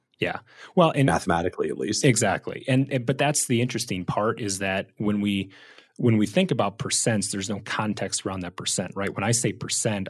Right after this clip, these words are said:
Speaker 1: I'm talking about, I had some clients that were paying a thousand dollars a year, and I lever-, I, I increased their fee up to thirty-three hundred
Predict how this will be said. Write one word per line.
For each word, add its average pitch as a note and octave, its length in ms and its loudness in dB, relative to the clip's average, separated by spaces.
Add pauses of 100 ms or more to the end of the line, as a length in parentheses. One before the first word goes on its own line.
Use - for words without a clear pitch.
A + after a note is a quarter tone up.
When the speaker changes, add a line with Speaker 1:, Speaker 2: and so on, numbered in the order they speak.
Speaker 1:
I'm G#2+ 120 -2
talking G#2+ 360 -2
about, F#2+ 200 -4
I G#2 80 -2
had G#2+ 180 -4
some G2 200 -6
clients G2 360 -4
that G2 80 -2
were F#2+ 100 -8
paying F#2+ 500 -2 (500)
a C3+ 60 -6
thousand A2+ 500 2
dollars F#2 400 -2
a G2 40 -2
year, F#2 320 -2
and G2 220 -6
I G2 120 -2
lever-, G2 460 -4
I, G2+ 180 -2
I G2 140 -2
increased G2 440 0
their G2+ 100 -2
fee G#2 320 -2
up G2+ 220 -2
to F#2+ 260 0
thirty-three F#2 540 -4
hundred E2+ 360 -8